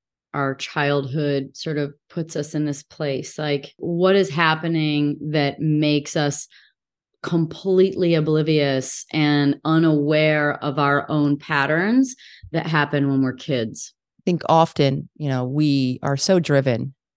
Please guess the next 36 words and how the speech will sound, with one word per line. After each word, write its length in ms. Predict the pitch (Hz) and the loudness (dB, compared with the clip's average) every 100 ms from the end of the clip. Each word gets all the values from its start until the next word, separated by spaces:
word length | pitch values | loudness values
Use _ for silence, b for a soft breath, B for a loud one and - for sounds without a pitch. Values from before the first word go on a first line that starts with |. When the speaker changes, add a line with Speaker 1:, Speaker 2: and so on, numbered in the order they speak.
| _ | _
Speaker 2:
by 340 | 143 131 131 - | -2 0 0 -2
that 160 | 127 - | -2 2
autopilot 680 | 135 117 117 - - 85 - | 2 2 0 -4 -6 -6 -8
that 120 | - - | -12 -10
I 120 | - | -10
speak 280 | - - - | -8 -8 -6
of 100 | - | -4
often. 480 | 80 - - - 147 b b _ _ | -4 -4 -6 -6 -8 b b _ _
Um, 380 | 139 131 123 120 - | -8 -4 -4 -6 -4
we 460 | 147 139 135 131 | -2 0 -2 -2
live 180 | 151 220 | 6 8
outside 340 | 214 156 170 160 | 8 6 2 2
of 120 | 147 | 4
our 120 | 147 | 2
own 140 | 139 | 2
awareness, 800 | 135 127 135 139 - 156 - - - 156 - | 0 -2 -4 -6 -8 -10 -12 -14 -16 -12 -6
much 280 | 165 175 - | -4 -4 -2
like 180 | 127 - | 0 4
I 160 | 233 | 4
did, 220 | 156 80 | 6 2
right? 160 | - 143 | 0 0
I'm 140 | 143 | 2
not 160 | 147 131 | 2 0
the 60 | 139 | -4
problem. 420 | 131 127 135 127 | -4 -2 -2 -2
I 100 | 131 | -4
can't 240 | - 135 | -6 -6
even 200 | 131 123 | -4 -6
see 360 | - 131 123 123 b b _ | -6 -4 -4 -4 b b _
the 120 | - 143 | -2 0
role 280 | 135 127 127 | 4 2 2
that 120 | - | -2
I'm 140 | - | -4
playing. 600 | 147 135 135 - 156 175 - - | -6 -6 -4 -4 -8 -10 -12 -10
Um, 160 | - | -8
there's 300 | 139 - - | -6 -6 -8